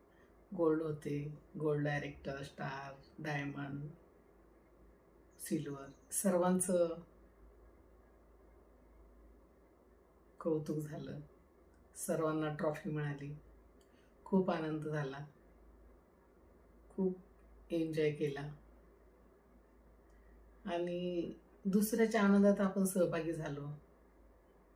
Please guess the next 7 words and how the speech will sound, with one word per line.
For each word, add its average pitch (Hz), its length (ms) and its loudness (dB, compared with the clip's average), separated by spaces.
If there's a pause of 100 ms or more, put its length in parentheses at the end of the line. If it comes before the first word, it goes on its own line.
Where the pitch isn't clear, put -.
म्हणजे 147 560 -2 (1400)
आपल्याला 175 480 2
किती 160 440 -4
आनंद 165 340 2
मिळतो 151 340 -2
आणि 160 200 0
किती 175 380 -4